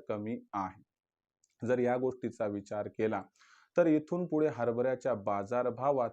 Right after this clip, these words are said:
तुफान तेजी राहणार याबद्दल साशंकता नाही.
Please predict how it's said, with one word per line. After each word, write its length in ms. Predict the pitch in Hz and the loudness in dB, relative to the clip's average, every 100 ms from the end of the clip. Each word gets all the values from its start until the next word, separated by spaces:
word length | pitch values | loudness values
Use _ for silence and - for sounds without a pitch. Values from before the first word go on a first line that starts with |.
| - | -4
तुफान 460 | 127 123 160 190 208 | -4 -2 -2 -2 -2
तेजी 400 | 151 123 120 113 | -2 0 -2 -2
राहणार 420 | 107 123 117 110 | -2 -4 -4 -2
याबद्दल 640 | 123 151 160 113 104 117 | 0 0 -2 -4 -2 -4
साशंकता 840 | 131 - 101 - 110 107 117 123 127 | -4 -4 -4 -4 -8 -4 -2 -2 -2
नाही. 380 | 104 92 - | -2 -6 -8